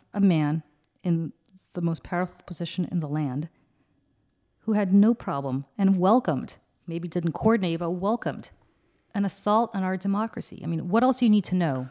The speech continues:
What else rises to a level of impeachment? I mean, we're, you know, uh,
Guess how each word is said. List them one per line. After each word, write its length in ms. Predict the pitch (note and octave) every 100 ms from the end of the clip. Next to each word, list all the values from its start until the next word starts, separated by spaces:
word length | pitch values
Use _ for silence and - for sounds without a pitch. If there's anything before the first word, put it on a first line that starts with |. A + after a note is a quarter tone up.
| -
What 160 | A#3
else 200 | D#4 D4
rises 300 | B3 B3 A3+
to 100 | -
a 20 | A3+
level 240 | G#3+ G3+
of 60 | F#3
impeachment? 440 | - F#3 - -
I 40 |
mean, 120 | F3 F3
we're, 220 | G3+ G3 F#3 -
you 80 | A3+
know, 220 | E3+ - - - - _ _ _ _ -
uh, 140 | -